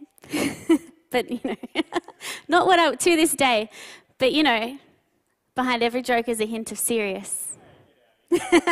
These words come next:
It keeps you guessing, did he really mean that? Did I really mean what I just said to Solly?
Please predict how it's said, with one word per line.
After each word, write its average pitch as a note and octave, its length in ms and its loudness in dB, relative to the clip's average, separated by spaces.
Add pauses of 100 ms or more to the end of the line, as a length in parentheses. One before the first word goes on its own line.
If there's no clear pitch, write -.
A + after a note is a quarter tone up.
(3000)
It D4+ 100 -4
keeps F#4 280 2
you F4 80 2
guessing, C4+ 500 0
did C4 160 0
he C#4 80 2
really C#4+ 300 0
mean A3+ 240 -6
that? F#4+ 220 -2 (720)
Did D4+ 120 0
I D#4 40 2
really D#4+ 260 4
mean A#3+ 200 -2
what D4+ 120 2
I E4 60 4
just D#4+ 220 0
said E4 140 0
to E4+ 100 0
Solly? F4 340 0